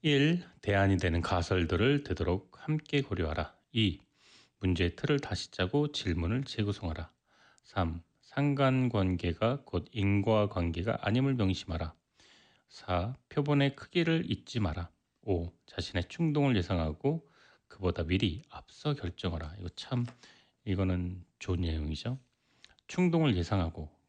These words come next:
그보다 미리 결정하라. 네. 육, 막연한 목표보다 조건 계획을 세워라.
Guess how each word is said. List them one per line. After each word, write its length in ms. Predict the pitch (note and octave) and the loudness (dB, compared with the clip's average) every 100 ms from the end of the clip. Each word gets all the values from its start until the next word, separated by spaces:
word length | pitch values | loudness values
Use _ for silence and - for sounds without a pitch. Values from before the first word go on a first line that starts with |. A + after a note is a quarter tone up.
| _ | _
그보다 420 | - F#2 E2+ D#2+ | -4 -2 -2 -2
미리 340 | F#2+ F#2+ C#3+ | -2 0 0
결정하라. 680 | - D#2+ - - F2 E2 - _ _ - | -2 -8 -10 -12 -12 -12 -14 _ _ -20
네. 140 | - _ _ _ _ - - - _ D3+ | -20 _ _ _ _ -20 -20 -20 _ 2
육, 280 | B2 - - | 2 0 -2
막연한 440 | G#2 F#2+ G2+ G2 | 0 4 4 4
목표보다 680 | F2 - - F#2+ F#2 B2+ B2+ | 2 -2 -2 0 2 0 0
조건 760 | - G2+ - _ C#3+ D3+ D#3 - - | -4 -4 -4 _ 2 2 0 -4 -10
계획을 560 | - D#2 D2+ A#2+ D3+ | -4 -2 0 0 -2
세워라. 440 | - - F#2 D#2+ | -6 -6 -6 -6